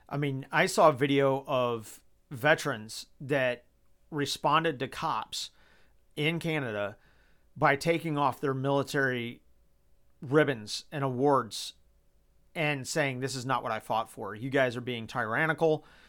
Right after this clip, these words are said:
This is not what I fought for. I fought for freedom. I fought for liberty. And you guys are, are going against that. And this is not my country. This is not how I see my country." And I, I'm really, really, really, um,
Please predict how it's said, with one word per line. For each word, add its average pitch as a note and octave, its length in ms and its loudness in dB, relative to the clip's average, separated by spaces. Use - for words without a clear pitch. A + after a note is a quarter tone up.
This B2 120 -6
is A#2 140 -8
not C3+ 160 0
what B2 80 -2
I A2 80 -2
fought B2 300 0
for. C3+ 240 -2
I A2+ 80 -2
fought C3+ 260 -2
for B2+ 80 -12
freedom. C3 420 -2
I A2+ 60 -2
fought A2 300 -6
for A2+ 180 -8
liberty. C3+ 540 0
And A#2+ 160 -10
you A#2+ 80 -8
guys A#2 300 -4
are, A2+ 260 -4
are A#2+ 120 -4
going A2+ 280 -8
against B2 340 -8
that. A#2+ 260 -2
And A#2+ 220 -12
this B2 160 -6
is A2+ 160 -8
not A#2 260 -2
my A2 140 -6
country. A#2 400 -10
This A2 160 -10
is A#2 140 -14
not A#2 440 -4
how B2+ 280 0
I A2 180 -4
see C3 260 -6
my G#2 200 -8
country." G#2 580 -10
And B2+ 600 -2
I, B2+ 380 0
I'm B2+ 360 -4
really, D3 300 4
really, B2+ 380 0
really, A#2 640 -2
um, G#2+ 540 -2